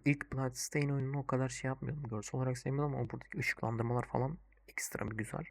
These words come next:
İki kişilik co-op'u gelmiş bu arada. Yani Bloodstain biri co-op oynayabiliyor muyduk bilmiyorum ama ben oynamadım yani. İkinci oyunda da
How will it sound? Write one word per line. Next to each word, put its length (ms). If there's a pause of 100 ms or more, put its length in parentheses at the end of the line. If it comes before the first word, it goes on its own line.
(480)
İki 160
kişilik 380
co-op'u 360
gelmiş 420 (120)
bu 120
arada. 200
Yani 360 (200)
Bloodstain 500
biri 520 (380)
co-op 320
oynayabiliyor 440
muyduk 300
bilmiyorum 420
ama 100 (840)
ben 80
oynamadım 480
yani. 340 (580)
İkinci 360
oyunda 240
da 180